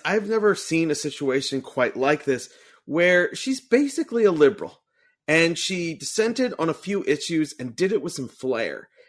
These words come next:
and infuriated the base. It started with a, a vote against, um, a procedural vote on, on raising the minimum wage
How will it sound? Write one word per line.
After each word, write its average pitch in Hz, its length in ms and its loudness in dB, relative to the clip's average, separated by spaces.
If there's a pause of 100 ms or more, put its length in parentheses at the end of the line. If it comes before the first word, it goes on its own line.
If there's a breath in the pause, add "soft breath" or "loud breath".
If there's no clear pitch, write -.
(160 soft breath)
and 147 320 2
infuriated 170 1120 -2
the 123 80 -4
base. 110 400 -2
It 135 160 -4
started 196 500 2
with 147 180 6 (380 soft breath)
a, 135 140 2
a 131 100 -2
vote 156 280 2
against, 135 560 -2
um, 120 380 -4
a - 80 -10
procedural 143 680 -2
vote 117 300 -2
on, 123 160 -2
on 127 140 -6
raising 151 360 -2
the 139 60 -2
minimum 143 380 -2
wage 131 480 0